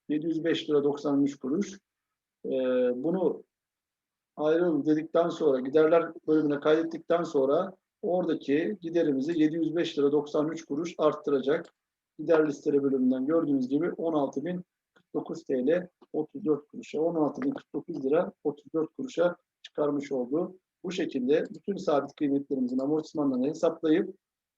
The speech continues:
sonraki sayfada olabilir, burada dikkat etmek lazım, hesaplayıp gider kaydını yapmamız gerekiyor arkadaşlar. Ee, videomuzu beğendiyseniz mutlaka beğen butonuna tıklayınız ve kanalımıza abone olmayı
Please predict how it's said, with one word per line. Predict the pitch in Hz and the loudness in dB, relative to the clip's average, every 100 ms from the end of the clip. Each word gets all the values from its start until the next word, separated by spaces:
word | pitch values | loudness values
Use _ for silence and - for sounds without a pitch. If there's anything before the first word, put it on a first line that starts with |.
| _ - | _ -6
sonraki | 160 143 | -6 -6
sayfada | - 139 139 139 | -2 0 0 0
olabilir, | 127 120 120 | 0 0 -4
burada | 113 127 131 | -6 -6 -6
dikkat | 131 135 | -2 -2
etmek | 127 120 - | -2 -8 -6
lazım, | 123 - 170 - | -6 -6 -10 -6
hesaplayıp | 165 160 - - 170 - | -4 -2 -4 -4 -6 -2
gider | 156 151 - | 4 4 4
kaydını | 127 139 180 180 _ _ _ | -2 -2 -4 -6 _ _ _
yapmamız | 160 - 143 131 | -4 -2 -2 0
gerekiyor | 127 131 - 123 | -2 -4 -6 -8
arkadaşlar. | 123 123 123 160 170 - _ _ - - - | -6 -8 -6 -6 -6 -8 _ _ -20 -20 -8
Ee, | 139 139 160 | -4 -2 -2
videomuzu | 180 180 165 160 | 0 0 0 2
beğendiyseniz | 160 156 160 156 156 143 | 4 4 2 -2 0 0
mutlaka | 151 - - 147 135 | -2 -4 0 0 4
beğen | 147 143 151 - _ | 4 4 0 -8 _
butonuna | _ 139 135 127 | _ -2 0 -2
tıklayınız | - - 156 151 165 - _ _ - | -6 0 2 4 0 -8 _ _ -6
ve | 160 | -4
kanalımıza | 160 151 147 143 143 170 175 - | 0 2 2 2 4 4 2 0
abone | 139 151 156 160 | 0 4 4 4
olmayı | 151 143 135 151 175 | 2 2 2 0 0